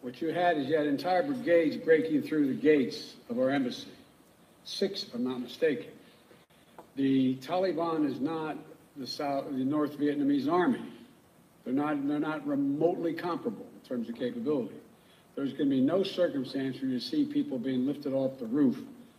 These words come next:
of a embassy in the, of the United States from Afghanistan.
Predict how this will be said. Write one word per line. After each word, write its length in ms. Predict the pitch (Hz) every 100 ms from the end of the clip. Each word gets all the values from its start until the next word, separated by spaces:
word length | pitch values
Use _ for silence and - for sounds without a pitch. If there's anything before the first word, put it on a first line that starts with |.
| _ -
of 300 | 123 120 110 127
a 380 | 117 113 110 - - - -
embassy 580 | 147 139 127 - 120 120
in 60 | 123 123
the, 80 | 127
of 140 | 110
the 60 | 120
United 380 | 127 131 123 113
States 480 | - 139 120 - - - - _ -
from 140 | 143 135 135 - - -
Afghanistan. 540 | 127 - 180 156 -